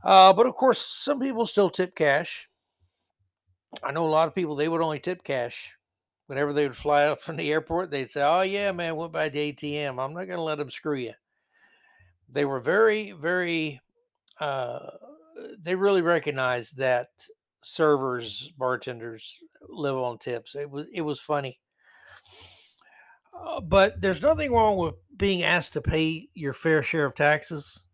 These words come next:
Overall, though, Americans don't pay their fair share.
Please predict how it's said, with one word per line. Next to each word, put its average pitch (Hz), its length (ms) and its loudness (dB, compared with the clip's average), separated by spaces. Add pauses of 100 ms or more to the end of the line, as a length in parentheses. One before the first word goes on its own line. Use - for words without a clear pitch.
(180)
Overall, 165 540 8
though, 180 400 0
Americans 160 880 -2 (180)
don't 202 220 0
pay 156 180 -2
their 135 180 -6
fair 131 260 -8
share. 156 480 -6